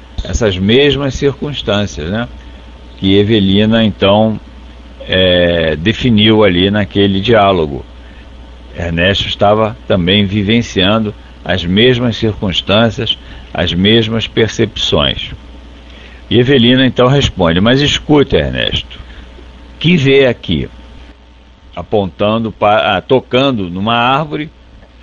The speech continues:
pergunta a Ernesto, "Que vê aqui?" Ele diz, "Um tronco. E ali no canteiro mais próximo? Cravos.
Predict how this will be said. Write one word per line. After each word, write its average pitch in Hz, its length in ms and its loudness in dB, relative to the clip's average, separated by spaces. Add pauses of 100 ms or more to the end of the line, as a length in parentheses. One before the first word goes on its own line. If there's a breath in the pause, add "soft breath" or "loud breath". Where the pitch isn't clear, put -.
(1080 loud breath)
pergunta 123 440 0
a 127 40 4
Ernesto, 104 580 -2
"Que 185 160 0
vê 147 240 2
aqui?" 90 360 -6 (240)
Ele 104 120 -4
diz, 90 240 -6
"Um 151 120 -4
tronco. 123 500 0 (1200 soft breath)
E 151 180 2
ali 160 280 2
no 151 120 -2
canteiro 120 540 0
mais 110 260 -2
próximo? - 640 -2 (440)
Cravos. 123 720 -2